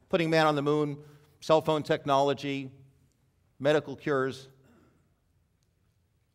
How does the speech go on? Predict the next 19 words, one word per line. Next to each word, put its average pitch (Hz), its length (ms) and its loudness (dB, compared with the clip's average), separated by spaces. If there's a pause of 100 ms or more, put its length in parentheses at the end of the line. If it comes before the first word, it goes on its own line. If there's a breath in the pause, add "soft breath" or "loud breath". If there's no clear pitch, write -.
(360)
We 170 140 -4
need 190 140 -4
to 165 60 -4
focus 175 420 0
on 117 100 -2
this. 101 200 -12
Not 180 220 4
only 190 260 2
the 139 220 -2 (120)
energy 170 640 -2 (460 soft breath)
and 135 160 -2
slowing 160 340 0
the 135 80 -2
warming, 139 500 -2
we 135 120 -6
need 156 200 -6
to 139 100 -14
start 139 240 -2
adapting. 120 520 -2